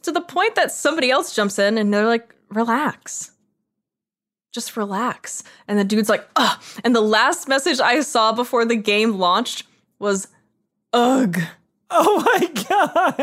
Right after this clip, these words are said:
Speaker 1: And I'm
Speaker 2: What?
Speaker 1: like, I'm like, "This is how I'm starting.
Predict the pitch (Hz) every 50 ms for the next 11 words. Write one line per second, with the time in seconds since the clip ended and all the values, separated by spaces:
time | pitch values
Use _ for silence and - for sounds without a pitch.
0 | 311 294 175 214 294 294 285 381 359 349 349 349 359 605 605 523 370 381 381 -
1 | - - - - - 330 359 359 370 330 - - 370 381 - 480 466 453 440 427
2 | 381 370 370 359 339 330 370 349 - - - 320 311 311 330 320 294 247 226 214
3 | 208 208 214